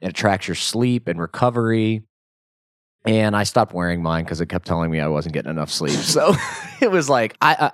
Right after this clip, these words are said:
like, I don't have time to sleep nine and a half hours, and that's what it was telling me I needed, which probably for the workload that, especially at the time,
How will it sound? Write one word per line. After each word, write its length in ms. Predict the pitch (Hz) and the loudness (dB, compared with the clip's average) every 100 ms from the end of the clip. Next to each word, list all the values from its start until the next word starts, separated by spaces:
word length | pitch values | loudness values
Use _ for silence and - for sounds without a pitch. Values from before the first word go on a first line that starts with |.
| _ | _
like, 200 | 135 - | -2 2
I 120 | 139 190 | 4 4
don't 100 | 208 | 4
have 140 | 175 | 2
time 260 | - 160 170 | 0 0 0
to 80 | |
sleep 240 | 147 160 117 | -2 -4 -2
nine 240 | 110 123 | 0 2
and 80 | 123 | 2
a 40 | 120 | 0
half 200 | 127 110 | 0 2
hours, 480 | 107 123 147 156 - - - - | 2 4 2 -2 -10 -20 -20 -10
and 120 | 113 120 | -6 -4
that's 180 | 123 | -2
what 80 | 139 | 0
it 40 | 120 | 0
was 120 | 113 | 0
telling 300 | 127 113 117 | 2 2 2
me 80 | 113 | 0
I 120 | 101 | 0
needed, 340 | 98 98 120 | 0 0 0
which 320 | 104 107 - - - - - | 0 -2 -2 -8 -16 -16 0
probably 380 | 147 143 156 | 2 4 2
for 140 | 165 175 | 0 2
the 100 | 127 | 0
workload 760 | 95 92 90 107 107 113 120 | 0 -2 0 2 4 2 2
that, 160 | 101 101 | -2 -2
especially 400 | 107 - 131 113 | -2 0 0 2
at 140 | 104 104 | 0 0
the 80 | 92 | -4
time, 520 | - 92 95 104 | -2 0 0 -2